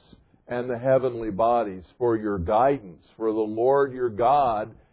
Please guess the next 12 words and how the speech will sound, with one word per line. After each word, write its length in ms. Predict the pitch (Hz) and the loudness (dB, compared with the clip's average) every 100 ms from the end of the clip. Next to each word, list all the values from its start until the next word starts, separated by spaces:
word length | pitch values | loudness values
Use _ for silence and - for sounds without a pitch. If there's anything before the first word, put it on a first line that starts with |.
| _ | _
is 280 | 113 113 101 | -4 -4 -6
the 60 | 110 | -8
one 480 | 98 107 117 120 117 | -4 -2 -2 -4 -8
who 180 | 110 113 | -4 -2
will 280 | 104 104 101 | -2 -2 -2
guide 500 | 87 107 120 131 113 | -2 0 2 0 -2
you 260 | 104 95 98 | -10 -10 -10
and 120 | 101 | -8
direct 480 | 110 120 139 135 - | -2 0 -2 -4 -12
you." 200 | 101 82 _ _ _ - | -16 -16 _ _ _ -12
And 180 | 120 | -6
it, 200 | 123 120 | -4 -4